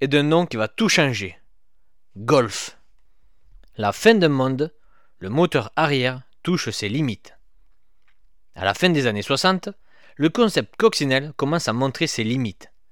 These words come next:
Moteur arrière refroidi par air, architecture ancienne, tenue de route,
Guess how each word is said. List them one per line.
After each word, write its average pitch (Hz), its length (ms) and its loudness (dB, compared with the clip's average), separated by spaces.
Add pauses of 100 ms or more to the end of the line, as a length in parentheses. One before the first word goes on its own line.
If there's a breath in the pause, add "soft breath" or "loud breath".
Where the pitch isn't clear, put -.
(680)
Moteur 127 360 0
arrière 151 360 2
refroidi 107 380 -6
par 139 200 0
air, 202 300 -4 (640)
architecture 143 840 -2 (100)
ancienne, 202 540 2 (720)
tenue 220 260 4
de 175 60 4
route, 196 320 2